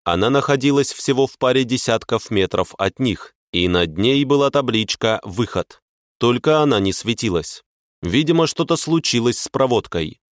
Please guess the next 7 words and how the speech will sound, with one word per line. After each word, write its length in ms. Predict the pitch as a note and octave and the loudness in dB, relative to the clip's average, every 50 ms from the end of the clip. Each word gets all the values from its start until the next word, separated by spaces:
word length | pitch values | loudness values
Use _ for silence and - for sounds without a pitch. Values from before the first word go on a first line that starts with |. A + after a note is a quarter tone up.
| _ _ _ _ _ _ - | _ _ _ _ _ _ -2
"Там, 380 | - D3+ E3 F3 E3+ C#3 F#2+ - _ _ _ _ _ _ | 0 2 2 4 2 0 0 -2 _ _ _ _ _ _
там 220 | - D3+ E3+ F#3 F#3+ | -2 0 2 2 2
выход!" 460 | F#3 A#3 F3+ - E3 C#3 - - _ _ _ _ _ _ - | 2 2 2 2 0 -2 -2 -4 _ _ _ _ _ _ -10
возбуждённо 760 | - E2+ F#2 F2 E2 F2 G2 F#2 D#2 - A#2+ C3 C#3 C#3+ C#3+ C3+ | -2 -2 -2 0 0 0 0 0 0 2 2 4 4 4 2 2
прошептал 580 | - C3+ D3 - - D3+ - - G#2 F2+ F2 - | 2 0 0 0 -2 -4 -2 -2 -2 0 0 -2
Филипп. 380 | - A2 G#2 G2+ F#2 - - - _ _ _ _ _ _ _ _ - | -2 -2 -2 -2 -2 -6 -10 -20 _ _ _ _ _ _ _ _ -4
"Идёмте, 680 | - A2 B2 G2+ E3+ F#3 D#3+ B2+ - C3+ A2+ F#2 - | -2 0 2 2 4 4 4 4 4 2 2 0 -2